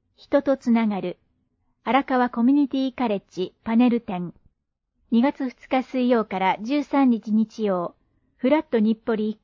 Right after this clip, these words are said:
階、おもてなしスペースにて。三月一日火曜から十四日月曜、サンパウル荒川二階、荒川ワンワンワンギャラリーにて。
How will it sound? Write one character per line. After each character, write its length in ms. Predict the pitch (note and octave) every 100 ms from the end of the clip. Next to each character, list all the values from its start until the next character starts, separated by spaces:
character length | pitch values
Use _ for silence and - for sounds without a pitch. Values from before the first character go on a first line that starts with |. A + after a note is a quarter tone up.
| -
階、 280 | G3+ F#3 - -
お 80 | A3+
も 140 | C4
て 100 | C4
な 140 | B3
し 160 | A#3+ A#3+
ス 100 | -
ペ 160 | - A3
ー 40 |
ス 140 | -
に 140 | F3+ F3+
て。 180 | E3 D3 _ _ _ _ _ _ _ _ _ _
三 160 | D4+ D#4+
月 180 | C#4 B3
一 260 | - C4
日 220 | - A#3+ -
火 120 | A#3
曜 200 | A#3+ G#3+
か 140 | F3+
ら 180 | F#3 F3+
十 240 | G#3+ C#4+
四 160 | B3+ A3
日 160 | A3 A3+
月 300 | A3 A3 A3
曜、 360 | G3+ F3 - _ _ _ _ -
サ 120 | C4
ン 80 | D4
パ 180 | D4 C#4+
ウ 40 |
ル 120 | A3+
荒 160 | G#3+ B3
川 240 | B3 A#3
二 160 | A3 G#3
階、 320 | - F#3 F3 _ _ _ _ -
荒 220 | G#3+ C4
川 360 | C4+ A#3 G#3 -
ワ 220 | G#3 A#3+
ン 80 | C#4+
ワ 180 | C#4 C4+
ン 60 | C4
ワ 140 | B3+
ン 60 | A#3+
ギ 100 | B3+
ャ 60 |
ラ 120 | A3+
リ 160 | F3+ F3
ー 20 |
に 160 | F3 F#3
て。 200 | E3+